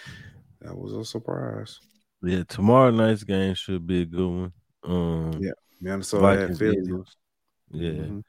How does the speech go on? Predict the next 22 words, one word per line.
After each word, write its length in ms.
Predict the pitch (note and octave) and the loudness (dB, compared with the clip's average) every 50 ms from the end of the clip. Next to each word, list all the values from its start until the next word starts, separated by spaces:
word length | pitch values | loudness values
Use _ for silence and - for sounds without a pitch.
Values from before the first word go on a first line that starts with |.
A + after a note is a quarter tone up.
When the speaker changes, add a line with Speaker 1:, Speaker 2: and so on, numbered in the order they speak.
| _ _ _ _ _ _ _ _ _ _ _ - | _ _ _ _ _ _ _ _ _ _ _ -4
Speaker 2:
And 140 | F2 F2+ F2+ | -2 0 2
then 240 | F#2+ G2 F#2+ F#2 F#2 | 4 4 4 4 2
the, 120 | F2+ F2 | 0 0
um, 640 | - F#2 F#2+ F#2+ F#2 F#2 F2+ F2+ F2+ F2 E2+ E2+ E2+ | 0 0 0 2 2 2 2 2 0 0 0 -2 -4
forty-niners 760 | E2 - - G#2 G2+ G2 F#2+ F#2 F#2 F#2 F#2 F2+ F2 F2 D#2 | -4 0 4 4 4 6 4 4 2 2 2 2 2 0 -2
versus 260 | - F2 F2 F2 - - | -2 -2 -2 -2 -2 -4
the 80 | - E2 | -6 -4
Rams. 720 | D#2+ E2+ E2+ E2 D#2+ E2 D#2+ D#2 D#2 D#2+ - - - - _ _ _ _ _ _ _ _ _ _ _ _ _ _ - | -2 -2 0 0 0 -2 -2 -4 -6 -10 -12 -18 -20 -20 _ _ _ _ _ _ _ _ _ _ _ _ _ _ -2
Anytime 580 | F#2 F#2 F#2 F2+ - - F2+ F2 F2 F2 F2 | 0 0 0 0 0 0 0 0 0 0 0
them 140 | F2+ F2+ F2 | 0 0 -2
two 220 | - - F2+ E2+ | -2 -4 -6 -6
g-, 140 | D2+ E2+ - - _ - | -4 -6 -8 -8 _ -12
teams 320 | - - F2 E2+ E2 D#2 | -6 -4 -4 -2 -4 -6
play, 300 | - - - E2+ E2 D#2+ | -6 -6 -6 -4 -4 -4
it's 160 | E2 D#2 D2 E2 | -4 -6 -6 -8
usually 380 | D#2 D#2 D#2 C#2 C#2 D2+ D2+ | -8 -6 -6 -6 -6 -6 -6
a 40 | D2+ | -6
good 260 | B2+ D2+ D#2 D2+ - | -6 -6 -8 -8 -8
game. 380 | - D2+ C#2+ C#2 C#2 C#2 C2+ - _ | -8 -8 -8 -8 -8 -10 -12 -14 _
So 300 | - - A1+ B1 D2+ F2 _ _ _ _ _ - - | -20 -18 -16 -16 -16 -18 _ _ _ _ _ -20 -16
Speaker 1:
yeah. 240 | - C#2+ B1+ B1 A#1+ - _ _ _ _ _ _ _ - - - _ - - - F#2 - | -14 -14 -14 -14 -14 -18 _ _ _ _ _ _ _ -20 -20 -20 _ -20 -20 -16 -8 -2
Um. 640 | G2 G2+ G2+ G2+ G2+ G2+ G#2 G2+ G2 F#2+ G2 F#2+ - | 0 2 2 4 4 2 2 2 0 -2 -4 -8 -14